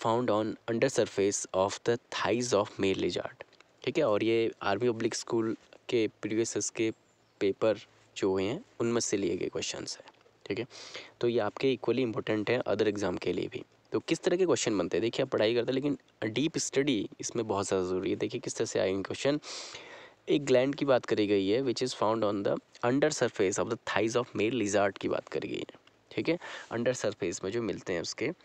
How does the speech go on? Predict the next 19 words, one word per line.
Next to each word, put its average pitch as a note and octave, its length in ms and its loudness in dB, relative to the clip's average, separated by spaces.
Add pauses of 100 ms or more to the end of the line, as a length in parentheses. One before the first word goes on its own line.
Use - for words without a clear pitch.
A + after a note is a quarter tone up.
(320)
मेल B2 280 0 (140)
लिजर्ड G#2 440 0
की, - 160 -6 (500)
ठीक - 220 -4
है। D#3 80 0 (560)
तो C3+ 100 0
मेल B2 180 2
लिजर्ड B2+ 380 2 (300)
की C3 80 -2
बात G#2+ 260 2
करी A2+ 220 2
गई A2 200 0
है A#2 100 0
तो B2 260 -4 (320)
उसमें - 280 -2
मिलती G#2+ 340 -2
है G#2 60 2
आपको G2+ 300 -2
फेमोरल G#2 640 0